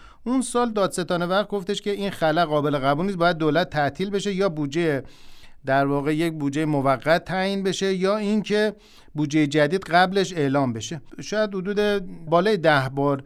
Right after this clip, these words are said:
دولت تعطیل شده، ولی مهمترینشون یکی در دورهٔ اوباما بوده که به مدت شونزده روز بوده، یه مد-، یه مرحلهٔ دیگه هم در دورهٔ ترامپ بوده که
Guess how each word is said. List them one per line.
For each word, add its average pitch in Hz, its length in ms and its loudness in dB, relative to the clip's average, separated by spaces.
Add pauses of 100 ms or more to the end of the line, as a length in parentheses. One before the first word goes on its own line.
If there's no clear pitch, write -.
(300)
دولت 135 340 2
تعطیل 127 400 -2
شده، 127 260 -4
ولی 180 180 -2
مهمترینشون 190 840 0
یکی 196 180 -6
در 160 200 2
دورهٔ 180 460 0 (360)
اوباما 147 420 2
بوده 165 220 -2
که 143 320 0 (160)
به 143 80 -2
مدت 147 340 -2
شونزده 147 520 0
روز 180 240 -2
بوده، 185 240 -4
یه 180 120 -2
مد-، 185 240 -4
یه 185 320 -2 (120)
مرحلهٔ 170 440 0
دیگه 175 160 -4
هم 175 100 0
در 147 160 2
دورهٔ 143 380 0
ترامپ 156 360 -4
بوده 175 240 -6
که 175 280 -4